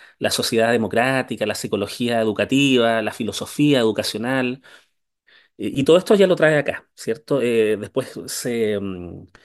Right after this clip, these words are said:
y lo, y venía de antes, ¿ah? Es decir, ella va a cumplir el sueño cuando va a Columbia, porque ya, eh, principios del siglo veinte, eh, ella, como parte de la Asociación de Profesores, eh, en Chile,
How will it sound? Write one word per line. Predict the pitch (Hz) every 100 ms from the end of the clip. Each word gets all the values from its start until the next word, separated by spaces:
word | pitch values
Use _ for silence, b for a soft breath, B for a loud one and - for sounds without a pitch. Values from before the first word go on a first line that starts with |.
| B B B
y | 160
lo, | 147
y | 160
venía | 151 190 226
de | 185
antes, | 190 123 107 95
¿ah? | 131
Es | 139
decir, | 135 - 156 160
ella | 127 107 156 170
va | 170
a |
cumplir | 160 156
el | 160
sueño | - 139 147 165 170 151
cuando | 147 147 143
va | 143
a |
Columbia, | 143 147 127 131 147
porque | 131 127
ya, | 120 127 139 143 120
eh, | 113 104 -
principios | - 107 - 151 170
del | 156
siglo | - 156
veinte, | 147 151 151 - 160 165 117 110
eh, | 117
ella, | 120 131 123 123 -
como | 110 107
parte | 117 - 131
de | 123
la |
Asociación | 113 - - 110 - 127 135 143 143 B B B B B _
de | 107 113
Profesores, | 107 - 104 - 196 120 131 - - -
eh, | 110 104 104
en | 113
Chile, | - 117 123 185